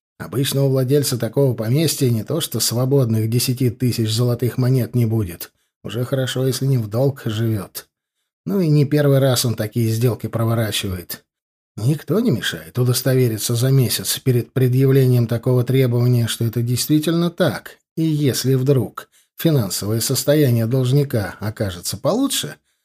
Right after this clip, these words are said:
то принять меры, чтобы оно резко ухудшилось, поджечь дом, к примеру, или прислать бандитов,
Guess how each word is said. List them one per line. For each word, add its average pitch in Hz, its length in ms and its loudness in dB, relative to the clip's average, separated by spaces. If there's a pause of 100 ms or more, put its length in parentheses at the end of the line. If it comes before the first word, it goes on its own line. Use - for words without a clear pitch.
(200)
то 120 200 -4
принять 175 540 -2
меры, 165 340 2
чтобы 139 300 0
оно 147 220 2
резко 127 340 0
ухудшилось, 143 880 -2 (240)
поджечь 247 540 -2
дом, 135 260 0
к 143 100 -10
примеру, 139 540 0 (420)
или 143 200 -6
прислать 143 440 0
бандитов, 127 640 -2